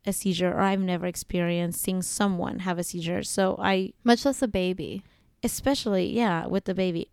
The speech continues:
Speaker 1: and your own child.
Speaker 2: Yeah.
Speaker 1: Like, so I have no idea, um,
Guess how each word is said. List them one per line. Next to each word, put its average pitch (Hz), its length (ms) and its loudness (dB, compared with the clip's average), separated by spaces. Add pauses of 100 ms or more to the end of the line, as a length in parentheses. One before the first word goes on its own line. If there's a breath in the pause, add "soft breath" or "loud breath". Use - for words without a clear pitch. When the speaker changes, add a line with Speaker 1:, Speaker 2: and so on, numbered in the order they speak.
Speaker 1:
and 302 220 6
your 220 180 6
own 196 180 4
child. - 580 -4
Speaker 2:
Yeah. 202 180 0
Speaker 1:
Like, 180 300 -6 (200)
so - 240 -6
I 202 180 0
have 208 240 -2
no 170 200 -2
idea, 165 440 -6 (960 soft breath)
um, 170 380 -2